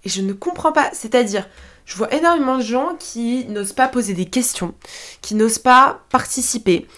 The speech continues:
qui, euh, n'osent pas aller emprunter des livres, faire des recherches, et cetera, et cetera. Mais en fait,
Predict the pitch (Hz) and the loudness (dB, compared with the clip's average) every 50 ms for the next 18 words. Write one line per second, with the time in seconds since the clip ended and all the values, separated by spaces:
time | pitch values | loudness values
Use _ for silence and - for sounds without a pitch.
0 | - - - - - - - - - - - - 240 247 247 254 254 262 254 226 | -20 -20 -20 -20 -20 -20 -20 -20 -16 -12 -8 -4 0 0 2 2 2 4 4 4
1 | 202 196 202 208 226 240 240 - - 269 262 269 262 - - - 233 233 - - | 4 4 4 2 2 2 0 0 2 4 4 4 4 2 2 0 0 -2 0 -2
2 | 247 233 233 247 208 240 214 214 220 226 214 190 - 240 226 214 220 226 220 226 | -2 -2 0 0 0 0 0 0 0 -2 -2 -2 -2 -2 0 2 2 2 2 2
3 | 220 - - 185 180 185 185 - - - - - - - _ - - - _ _ | 0 0 0 0 0 0 -2 -4 -6 -8 -8 -12 -16 -20 _ -20 -20 -20 _ _
4 | - - 226 - - 254 254 247 233 233 226 226 - 202 - 196 170 180 - - | -6 -6 -2 0 0 2 4 4 4 4 4 2 -2 -4 -2 0 2 2 2 0
5 | - - _ - 202 220 220 - 302 311 302 - - - - | -2 -8 _ -6 -4 -4 -2 -2 -2 -2 -2 -4 -6 -6 -6